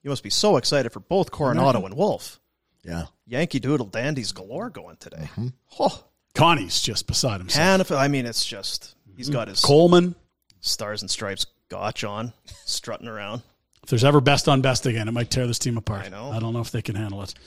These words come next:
Speaker 2: Uh, so that's what we look forward to tonight. If you're curious, Wolf will wear thirty,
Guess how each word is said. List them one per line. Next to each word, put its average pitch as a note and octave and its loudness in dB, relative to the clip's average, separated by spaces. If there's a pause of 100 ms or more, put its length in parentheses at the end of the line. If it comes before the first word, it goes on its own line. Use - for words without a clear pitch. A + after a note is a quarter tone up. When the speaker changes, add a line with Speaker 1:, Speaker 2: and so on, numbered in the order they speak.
(520)
Speaker 2:
Uh, D3+ 6
so E3 6
that's F#3 6
what A3 10
we G3 10
look G3 6
forward G3 6
to F3+ 2
tonight. F#3+ 4
If D#3 -4
you're D3 -6
curious, F#3+ 2
Wolf D#3 4
will E3 4
wear C#3 6
thirty, A#2+ -2